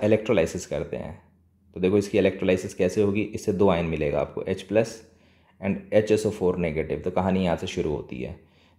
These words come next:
जो एच एस ओ फ़ोर नेगेटिव है, दो मॉलिक्यूल, ठीक है, ये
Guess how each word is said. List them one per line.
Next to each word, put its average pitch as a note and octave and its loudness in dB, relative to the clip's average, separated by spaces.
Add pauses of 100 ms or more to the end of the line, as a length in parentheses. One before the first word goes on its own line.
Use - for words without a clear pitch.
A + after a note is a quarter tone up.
जो - -4
एच A2 6
एस A2 2
ओ A2+ 2
फ़ोर G#2+ 4
नेगेटिव G2 2
है, F2+ 2 (340)
दो G2 2
मॉलिक्यूल, F#2+ 2 (880)
ठीक G#2 -4
है, A2+ 2
ये A2 4